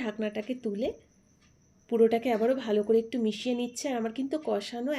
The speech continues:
একদম হয়েও গেছে, দেখো মশলাটা একদম মাখা মাখা হয়ে গেছে। তো ঠিক যখন এই রকম সমস্ত কিছুটা ভালোভাবে মিশে যাবে একসাথে মশলার সাথে,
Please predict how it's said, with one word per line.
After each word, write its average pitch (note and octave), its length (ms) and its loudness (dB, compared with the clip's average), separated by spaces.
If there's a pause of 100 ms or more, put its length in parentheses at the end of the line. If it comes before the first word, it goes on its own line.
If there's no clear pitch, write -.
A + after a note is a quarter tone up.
একদম G3+ 280 -4 (120)
হয়েও A#3 360 4
গেছে, F3+ 400 -6
দেখো F#3+ 300 -8 (460)
মশলাটা G#3 420 -6
একদম G#3 300 -4 (100)
মাখা A3+ 220 -6
মাখা A#3 260 -6
হয়ে A#3 260 -2
গেছে। A#3 260 -6 (2000)
তো D4+ 40 -2 (100)
ঠিক E4+ 200 0
যখন A3 360 -2 (120)
এই G#3 160 2
রকম A3 280 -2 (760)
সমস্ত D#4 340 -2 (100)
কিছুটা D4+ 260 0 (140)
ভালোভাবে A#3 440 -2 (100)
মিশে A3 280 -2
যাবে B3+ 300 -2
একসাথে B3 480 -6
মশলার A3 440 -6
সাথে, B3 260 -4